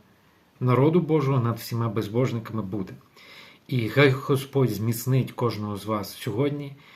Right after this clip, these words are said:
і дасть нам всім його підтримку і розуміння того, що ми маємо сьогодні робити, як ми маємо ходити перед його лицем,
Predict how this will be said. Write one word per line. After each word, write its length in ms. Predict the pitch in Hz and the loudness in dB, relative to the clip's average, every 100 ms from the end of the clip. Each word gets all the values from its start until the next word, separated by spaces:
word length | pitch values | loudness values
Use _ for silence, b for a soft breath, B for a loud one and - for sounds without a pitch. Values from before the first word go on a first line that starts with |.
| B B B _ | B B B _
і 420 | 120 104 98 95 | -8 -6 -4 -4
дасть 460 | 92 98 127 131 120 | -6 2 2 4 0
нам 200 | 104 92 | -6 -6
всім 500 | - - 120 101 98 117 | -10 -6 -4 -2 -6 -6
його 300 | 101 104 - - | -6 -6 -8 -14
підтримку 680 | - - 135 165 170 180 B B B - | -10 -2 0 0 0 -4 B B B -2
і 100 | 135 | 0
розуміння 540 | 120 117 123 127 110 107 | 0 0 2 2 0 0
того, 300 | 156 151 135 | 2 2 2
що 300 | 135 - 117 | -2 -6 -6
ми 240 | 101 120 107 | -2 -2 -2
маємо 440 | 110 110 107 95 | -2 -4 -4 -8
сьогодні 580 | - 120 117 120 120 110 - _ _ _ _ | -6 -4 -2 -2 -2 -6 -10 _ _ _ _
робити, 460 | 110 104 120 131 113 | -6 -2 0 0 -2
як 240 | 104 110 | -4 -6
ми 100 | 107 | -6
маємо 300 | 98 98 95 | -4 -4 -6
ходити 480 | 92 127 113 110 104 | -4 -2 0 -2 -4
перед 380 | - 101 98 113 | -8 -10 -8 -6
його 140 | 101 | -6
лицем, 420 | 101 104 139 147 | -6 -6 -6 -6